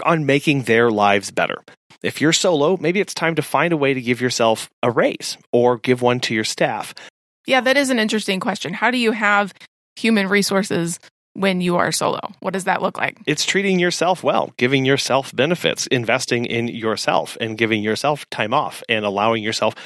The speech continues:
Speaker 1: to do things that maybe you don't want to because you feel like you're not able to because you, you're wearing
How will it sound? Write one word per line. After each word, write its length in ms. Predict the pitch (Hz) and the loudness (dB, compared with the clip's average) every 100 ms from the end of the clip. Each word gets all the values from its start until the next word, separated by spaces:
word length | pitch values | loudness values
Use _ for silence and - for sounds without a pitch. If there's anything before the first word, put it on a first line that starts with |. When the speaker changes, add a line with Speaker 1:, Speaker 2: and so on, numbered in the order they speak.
| - - | -14 -4
Speaker 1:
to 120 | 107 | -4
do 340 | 104 - 117 240 | -2 0 2 2
things 380 | 80 85 147 | 2 0 0
that 100 | - | 0
maybe 320 | 110 113 117 113 - - | 2 2 2 -2 -8 -10
you 120 | 117 | -6
don't 360 | 113 113 120 - | 0 2 2 -2
want 320 | 101 127 180 | -2 0 0
to 200 | - 95 | -2 -2
because 380 | 117 110 101 95 | 0 0 -2 -2
you 220 | 101 101 - - - | 0 0 -2 -12 -6
feel 140 | - 104 | 0 0
like 280 | 101 - - | 0 -2 -4
you're 80 | |
not 160 | 92 82 - | -4 -4 2
able 260 | 131 117 113 | 2 4 2
to 160 | 117 | 2
because 240 | 117 123 113 | 2 0 -2
you, 140 | 107 110 | -2 0
you're 160 | 110 | 2
wearing 400 | 113 113 113 104 | 4 4 2 -2